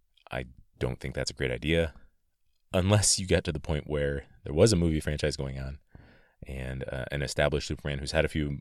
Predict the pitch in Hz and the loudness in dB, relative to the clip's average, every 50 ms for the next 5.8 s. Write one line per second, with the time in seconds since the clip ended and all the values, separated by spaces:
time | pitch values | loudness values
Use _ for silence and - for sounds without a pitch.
0 | - _ 80 78 73 69 73 71 67 65 65 64 64 64 - - 65 64 65 65 | -10 _ -10 -8 -6 -4 -4 -6 -6 -6 -8 -10 -10 -12 -12 -12 -12 -12 -12 -12
1 | 65 - _ _ _ _ _ _ _ _ _ _ _ _ _ _ _ _ - 71 | -14 -16 _ _ _ _ _ _ _ _ _ _ _ _ _ _ _ _ -6 -6
2 | 69 73 67 67 65 - - 69 67 67 65 67 67 - - - - - - - | -4 -4 -6 -8 -8 -6 -6 -6 -4 -4 -6 -6 -8 -8 -12 -16 -20 -20 -20 -20
3 | - _ _ - 107 117 131 139 131 104 98 107 98 92 90 85 80 80 82 78 | -20 _ _ -4 0 2 4 4 4 4 4 4 4 4 2 2 2 0 0 0
4 | 76 73 76 73 73 - - 73 71 71 69 71 - - 67 64 - 71 71 71 | -2 -2 -4 -4 -6 -6 -6 -6 -6 -4 -6 -6 -6 -6 -6 -4 -4 -2 -2 -2
5 | 71 67 69 67 67 - - 71 67 65 78 104 95 - - | -2 -2 -4 -6 -6 -6 -6 -6 -6 -2 -2 -2 -2 -2 -4